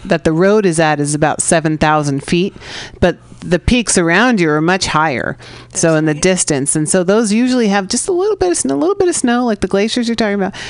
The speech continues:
This time I saw absolutely not a speck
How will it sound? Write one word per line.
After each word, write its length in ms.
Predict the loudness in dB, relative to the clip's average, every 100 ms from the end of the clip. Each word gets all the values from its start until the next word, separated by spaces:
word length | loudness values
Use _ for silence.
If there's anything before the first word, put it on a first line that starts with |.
| -14 -4
This 220 | -2 2
time 320 | 2 2 0 -6 -2
I 120 | -2
saw 220 | 0 0 -2 -6 0
absolutely 960 | 0 0 0 0 2 0 0 0 -2 -6 -20 -20 -8
not 320 | -2 0 0 -2
a 80 | -4
speck 440 | -2 -2 -2 -2